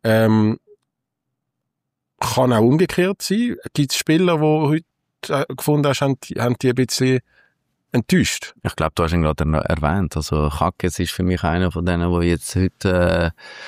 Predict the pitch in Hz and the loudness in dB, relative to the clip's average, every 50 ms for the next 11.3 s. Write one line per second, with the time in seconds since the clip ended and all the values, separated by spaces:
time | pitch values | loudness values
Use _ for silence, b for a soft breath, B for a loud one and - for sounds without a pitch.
0 | B B B B B B B B B B - 87 98 101 104 113 131 120 - _ | B B B B B B B B B B 0 2 4 4 4 2 2 -2 -4 _
1 | - 127 123 123 120 - - 123 110 95 110 98 - 117 104 110 107 98 107 104 | 0 2 2 2 2 2 0 0 2 2 0 0 2 2 2 2 2 2 2 0
2 | 113 - 120 113 - 120 120 120 - - 151 156 - - B B B B B B | 0 -2 -4 -2 0 0 -2 -2 -2 -4 -4 -4 -4 -8 B B B B B B
3 | B B 104 95 98 98 95 90 90 90 90 90 90 90 90 87 90 87 87 85 | B B -4 0 0 2 2 2 2 2 2 2 2 2 2 2 2 2 2 2
4 | 87 87 - _ _ _ _ _ _ - 85 95 - _ _ - - - 92 101 | 0 -2 -2 _ _ _ _ _ _ -6 -6 -6 -6 _ _ -16 -6 -2 0 0
5 | 101 110 107 - - 101 - - - 104 107 104 - - 113 - - 113 - - | 2 0 0 0 -2 -4 -4 -2 -2 0 0 0 0 -2 -2 -2 -2 -4 -2 0
6 | 104 110 131 135 127 117 110 123 143 - _ _ B B B B B B B B | 2 2 2 2 4 4 4 2 2 -2 _ _ B B B B B B B B
7 | B B B B B B B _ _ - - 127 131 123 - - - 117 101 87 | B B B B B B B _ _ -2 0 0 0 0 -2 -6 -6 -6 -6 -6
8 | - - - - - _ _ - - - - - - - - - 90 104 120 143 | -6 -8 -10 -10 -10 _ _ -14 -10 -8 -8 -8 -8 -8 -6 -4 -2 -2 0 -2
9 | 147 139 135 - - 131 139 139 135 123 123 123 123 98 117 123 131 127 127 127 | -2 -2 -2 -2 -2 -2 -2 -2 0 0 0 0 0 0 -2 0 0 0 0 0
10 | 120 120 110 127 127 - 131 127 123 117 110 82 113 139 135 - - 139 135 123 | 0 0 0 -2 -2 0 0 2 2 2 0 0 -2 -4 -4 -4 -4 -2 -2 -2
11 | - 123 107 110 - - - | -2 -2 -2 -2 -2 -2 -2